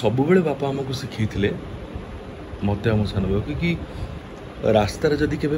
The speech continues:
ପାଞ୍ଚ ଟଙ୍କିଆ ନୋଟ୍ଟେ ବି ପଡ଼ିବାକୁ, ପଡ଼ିଥିବାର ଦେଖିଲ ନା, ତାହେଲେ ତାକୁ କେବେ, ତାକୁ କେବେ ବି ଉଠେଇକି ନିଜ ପକେଟରେ ପୁରେଇକି ଚାଲିଯିବା ପାଇଁ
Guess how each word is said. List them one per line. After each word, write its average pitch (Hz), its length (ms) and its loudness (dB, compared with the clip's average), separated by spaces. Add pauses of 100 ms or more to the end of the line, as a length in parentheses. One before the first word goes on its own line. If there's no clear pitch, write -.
(160)
ପାଞ୍ଚ 107 200 4 (120)
ଟଙ୍କିଆ 143 220 0 (260)
ନୋଟ୍ଟେ 160 360 4
ବି 170 160 4
ପଡ଼ିବାକୁ, 135 340 4 (800)
ପଡ଼ିଥିବାର 123 400 6 (100)
ଦେଖିଲ 101 260 2 (140)
ନା, 117 60 0 (1300)
ତାହେଲେ 160 220 2
ତାକୁ 143 260 2
କେବେ, 160 200 4 (580)
ତାକୁ - 240 0
କେବେ 160 220 2
ବି 156 60 0 (200)
ଉଠେଇକି 165 400 2
ନିଜ 170 100 2 (180)
ପକେଟରେ 151 460 0
ପୁରେଇକି 147 280 0 (100)
ଚାଲିଯିବା 127 420 4
ପାଇଁ 143 100 0